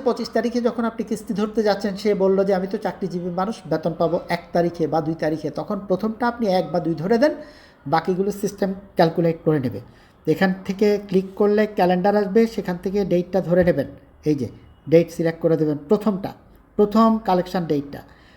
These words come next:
তারপর এখানে যে নোট আছে, এটা অপশনাল, বাধ্যতামূলক না, আপনার মনে রাখার মতো কিছু থাকলে লিখবেন।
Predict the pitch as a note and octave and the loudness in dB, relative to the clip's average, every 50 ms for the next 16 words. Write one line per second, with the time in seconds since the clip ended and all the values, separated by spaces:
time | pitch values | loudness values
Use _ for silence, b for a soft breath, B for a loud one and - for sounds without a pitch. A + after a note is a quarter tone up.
0 | b b b - G3 F#3+ F#3 - G#3 G3+ G3 F#3+ F#3 - G3+ G3+ F#3+ F#3 F#3 E3+ | b b b 4 4 4 6 4 2 2 2 2 0 0 -2 -2 0 0 0 2
1 | F3+ F#3+ F#3+ A3 G3+ - - A3+ A3 F#3 F#3+ F#3 E3+ E3 - - A#3 A3+ A#3 B3+ | 0 0 0 -2 -4 -2 -2 0 0 0 0 0 -2 -2 -2 -2 0 2 2 2
2 | C4+ C4 B B B B B - C#3+ D3 C#3+ C#3 E3 F3+ - G3 F#3+ G3+ G#3 G3+ | 0 -2 B B B B B -2 0 0 0 0 -2 -4 -2 -2 -2 -2 -2 -2
3 | G3+ B3 B3 B3 A#3+ - - E3+ D3 D#3 D#3 D#3+ D#3 D#3 D#3 - F#3+ F3+ F#3+ F#3+ | -2 -2 -2 -2 -2 -2 -2 -2 0 0 0 0 0 -2 -2 -2 -2 -2 -2 -2
4 | G3 F#3 G3 F#3 - F#3 - F3+ F3+ - - G3 F3 F3+ E3+ E3+ F3+ C#4 E4+ | -4 -6 -6 -8 -8 -6 -4 -4 -4 -2 -2 0 0 0 -2 4 2 2 2